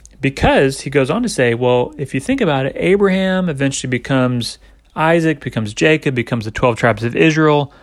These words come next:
one of which is Levi. Levi is given the priesthood. The priest offers sacrifices on behalf of the whole nation of Israel and all the other eleven tribes, tithe to Levi. So Levi is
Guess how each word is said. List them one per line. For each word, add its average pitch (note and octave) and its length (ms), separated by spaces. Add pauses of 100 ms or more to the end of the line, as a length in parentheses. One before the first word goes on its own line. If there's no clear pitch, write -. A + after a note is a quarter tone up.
(220)
one C3 200
of A#2+ 120
which A#2+ 180
is A#2 140
Levi. D#3 560 (320)
Levi B2 380
is A2+ 120
given A#2 220
the G#2+ 80
priesthood. D3 680 (320)
The B2 80
priest C#3 460 (100)
offers B2 380
sacrifices B2 760
on A#2 140
behalf A2+ 320
of A2 120
the A2 100
whole C#3 300
nation C3 340
of A#2+ 80
Israel C#3+ 480 (360)
and A#2+ 140
all B2 160
the B2+ 160
other B2 300
eleven A#2 320
tribes, B2 580 (320)
tithe C3 540
to - 140
Levi. C3+ 640 (260)
So - 160
Levi C3 480
is A2+ 520